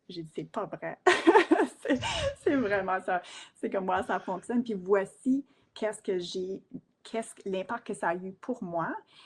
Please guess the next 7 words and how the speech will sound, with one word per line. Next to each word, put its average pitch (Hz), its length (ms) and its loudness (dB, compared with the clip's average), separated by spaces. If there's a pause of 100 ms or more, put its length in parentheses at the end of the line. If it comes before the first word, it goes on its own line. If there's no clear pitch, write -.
(160)
puis 220 260 -10
qui - 160 -8
démontre 190 500 -2
aussi 190 460 -10 (240)
dans 175 220 -2
la 170 120 -4
recherche - 580 -10